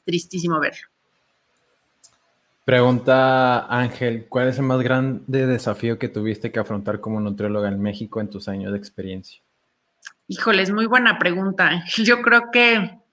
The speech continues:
Speaker 1: ¡ah! híjoles, el, el más grande desafío fue ese primer año de ganarme un lugar. O sea, es que incluso, y voy a platicar esta anécdota, me acuerdo que una vez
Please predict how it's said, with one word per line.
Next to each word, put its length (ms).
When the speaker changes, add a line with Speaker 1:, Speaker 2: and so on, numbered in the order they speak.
Speaker 1:
¡ah! 360
híjoles, 520
el, 220
el 200
más 340
grande 360
desafío 960
fue 280
ese 200
primer 400
año 480
de 260
ganarme 720
un 160
lugar. 300
O 180
sea, 480
es 400
que 480
incluso, 580
y 180
voy 120
a 80
platicar 320
esta 200
anécdota, 420
me 100
acuerdo 360
que 180
una 300
vez 500